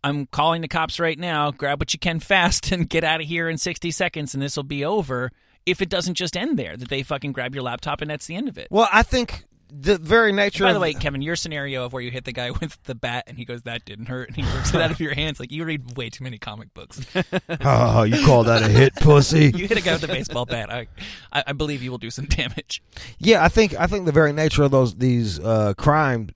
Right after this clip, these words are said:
Speaker 2: like, it's, this is an armed robbery. This is something where you sneaking in and you're like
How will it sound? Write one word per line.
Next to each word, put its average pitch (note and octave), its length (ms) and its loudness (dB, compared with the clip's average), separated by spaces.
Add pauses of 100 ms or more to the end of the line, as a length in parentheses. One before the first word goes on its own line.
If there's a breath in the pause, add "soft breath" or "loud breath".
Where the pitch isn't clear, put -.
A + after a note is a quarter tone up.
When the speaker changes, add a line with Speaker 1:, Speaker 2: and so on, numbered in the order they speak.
(140)
Speaker 2:
like, C#3 240 -2
it's, C#3+ 160 -4
this F3 220 -4
is F3 160 -2
an A#2 180 0 (120)
armed G#2+ 300 -2
robbery. A2 500 4
This B2+ 200 -2
is B2+ 120 -6
something A2+ 360 -4
where G#2+ 100 -6
you G#2 60 -12
sneaking B2 500 -4
in A2 340 0
and G#2+ 140 -2
you're G#2+ 120 0
like G2+ 400 -4